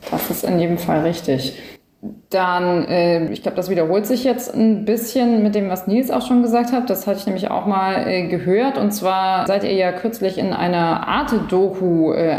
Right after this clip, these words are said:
aufgetreten. Mal so kurz ein Blick hinter die Kulissen. Wie wurdet ihr denn dafür rekrutiert? Wie,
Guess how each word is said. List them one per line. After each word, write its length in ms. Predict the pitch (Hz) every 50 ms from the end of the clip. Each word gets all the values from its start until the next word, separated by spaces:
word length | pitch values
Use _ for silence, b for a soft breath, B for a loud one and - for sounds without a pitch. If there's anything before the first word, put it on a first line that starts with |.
| - -
aufgetreten. 1120 | - 175 185 185 185 - 202 180 - - - 190 202 220 220 220 254 277 311 339 277 240 -
Mal 240 | 185 190 185 185 185
so 160 | 170 202 208 196 202
kurz 240 | - - 240 226 233
ein 200 | - - 202 190
Blick 180 | 196 226 226 226
hinter 260 | 226 226 220 226 214
die 320 | 202 214 214 208 208 208
Kulissen. 640 | 208 - 220 214 208 262 - - 277 226 196 180 190
Wie 180 | 208 196 -
wurdet 320 | 170 190 208 214 202 202 -
ihr 140 | - 196
denn 340 | 185 196 190 190 190 185 170
dafür 480 | - 180 180 180 - 190 185 175 180 -
rekrutiert? 840 | 196 190 - - 185 175 - - - 214 240 269 302 330 - - -
Wie, 280 | 208 208 202 208 196